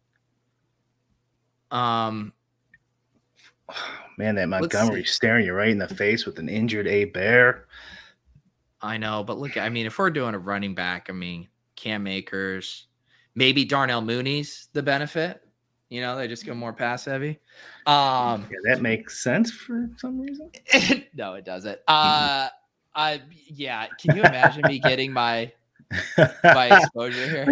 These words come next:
Speaker 2: If he's sitting there too, it would be pretty funny.
Speaker 1: Um, I kind of like,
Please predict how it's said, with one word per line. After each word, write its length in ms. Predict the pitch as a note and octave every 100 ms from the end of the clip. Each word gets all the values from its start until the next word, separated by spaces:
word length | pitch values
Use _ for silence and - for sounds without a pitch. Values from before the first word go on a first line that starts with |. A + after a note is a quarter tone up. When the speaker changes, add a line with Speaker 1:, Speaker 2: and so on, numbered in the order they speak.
| C#4+ A#3+
Speaker 2:
If 120 | -
he's 360 | G3 G3+ D3+
sitting 260 | E3+ F#3 F3+
there 220 | E3 D3+
too, 200 | C#3+ C#3+
it 120 | B2
would 100 | A#2
be 120 | A2 G#2+
pretty 280 | G#2 G2
funny. 460 | F2+ F#2 F#2 F#2 F2+ - - _ - _ _ _ _ _ _ B2+
Speaker 1:
Um, 500 | C3 C#3+ D3 C#3+ C#3 C3+ _ _ _ _ _ -
I 280 | C3+ F#3 A3+
kind 480 | - F3+ F3+ F#3+
of 200 | F3 D3
like, 600 | C#3 A2+ C3+ C#3 C#3 C#3